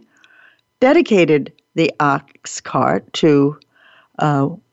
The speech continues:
basically Zeus, major god in the Greek pantheon,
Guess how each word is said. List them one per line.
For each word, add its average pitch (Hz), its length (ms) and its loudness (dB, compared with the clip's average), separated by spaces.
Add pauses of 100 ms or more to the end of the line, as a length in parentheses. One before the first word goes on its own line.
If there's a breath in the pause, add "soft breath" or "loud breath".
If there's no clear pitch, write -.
(320)
basically 156 520 0
Zeus, 147 760 0 (520)
major 139 340 0
god 131 300 0
in 143 180 2
the 120 140 -4 (120)
Greek 123 260 -2
pantheon, 139 680 2